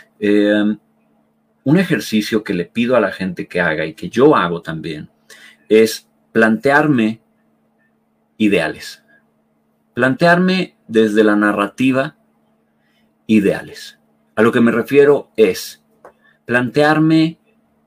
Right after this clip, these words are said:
cómo me gustaría verme en un año. Plantearme cómo me gustaría verme en veinte.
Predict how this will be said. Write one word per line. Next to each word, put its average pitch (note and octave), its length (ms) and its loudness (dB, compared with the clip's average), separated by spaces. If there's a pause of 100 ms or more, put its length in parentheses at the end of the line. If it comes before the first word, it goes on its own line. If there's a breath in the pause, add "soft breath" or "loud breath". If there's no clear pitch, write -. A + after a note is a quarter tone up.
cómo D3+ 220 2
me C#3+ 120 2
gustaría G#2 680 -2
verme F#2 560 -4 (140)
en G#2 160 0
un F#2+ 160 -2
año. D#2+ 240 -10 (880 loud breath)
Plantearme C#3 580 0
cómo C3+ 220 0
me B2 120 -2
gustaría A2 440 0
verme A2+ 500 0
en G2+ 220 0
veinte. G#2 460 -4